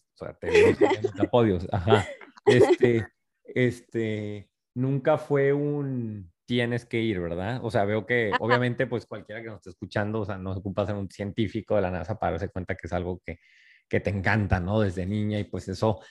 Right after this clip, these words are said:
Speaker 1: ayuda mucho cuando tienes una hija así, pues nada más la vas encaminando, pero ella sola va, ¿no? Simplemente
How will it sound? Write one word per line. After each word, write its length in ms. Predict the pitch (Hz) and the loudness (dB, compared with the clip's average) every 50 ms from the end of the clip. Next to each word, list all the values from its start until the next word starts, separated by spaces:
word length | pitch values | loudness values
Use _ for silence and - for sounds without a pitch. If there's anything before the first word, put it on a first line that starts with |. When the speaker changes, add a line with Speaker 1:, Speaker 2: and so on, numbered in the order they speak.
| - _ _ - | -20 _ _ -6
Speaker 1:
ayuda 440 | - 98 101 95 104 113 113 120 117 | -2 -2 0 4 6 6 6 6 6
mucho 400 | 110 107 110 110 101 - 127 117 | 4 4 2 2 0 0 -2 0
cuando 240 | 113 110 104 95 85 | 0 -2 -2 -2 -2
tienes 220 | - 104 104 107 | -2 -2 -2 -2
una 200 | 113 117 113 113 | -2 0 0 0
hija 180 | 113 104 110 117 | 0 0 0 -2
así, 180 | 120 123 127 | -2 -2 -4
pues 180 | 123 123 110 110 | -6 -6 -8 -10
nada 120 | 107 107 | -8 -8
más 160 | 113 120 120 117 | -6 -6 -6 -4
la 140 | 117 104 | -2 -2
vas 180 | 98 98 92 - | -2 -2 -4 -4
encaminando, 680 | 117 110 120 117 110 110 110 104 110 120 123 135 131 131 | -6 -4 -2 -2 -2 -2 -2 0 0 0 2 0 0 0
pero 160 | 117 104 101 | -2 -4 -2
ella 320 | 101 110 113 110 110 110 | -2 -2 -2 -2 -4 -4
sola 260 | - - 120 113 117 | -4 -4 -2 -2 -2
va, 200 | 113 117 123 123 | -2 -2 -2 -2
¿no? 300 | 117 113 113 127 156 160 143 | -4 -4 -6 -8 -8 -12 -14
Simplemente 560 | - 117 104 107 107 107 110 101 - 113 107 | -14 -12 -10 -8 -6 -6 -6 -4 -4 -4 -6